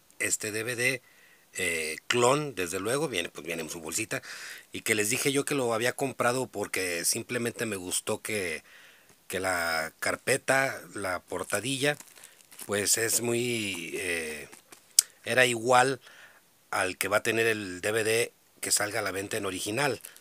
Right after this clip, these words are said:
Como ven, esto es un clon, ya lo hemos platicado, eh,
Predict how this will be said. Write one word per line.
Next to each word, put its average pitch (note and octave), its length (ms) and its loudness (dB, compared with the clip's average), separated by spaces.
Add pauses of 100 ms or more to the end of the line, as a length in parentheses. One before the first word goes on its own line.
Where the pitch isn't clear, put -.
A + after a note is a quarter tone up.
Como E2+ 200 -6
ven, A2+ 200 2
esto G#2+ 160 -2
es G2 100 0
un F2+ 100 -2
clon, D3 280 2
ya F#2+ 100 0
lo F2 80 -2
hemos F2+ 220 -6
platicado, C3 640 2 (540)
eh, F#2+ 340 -2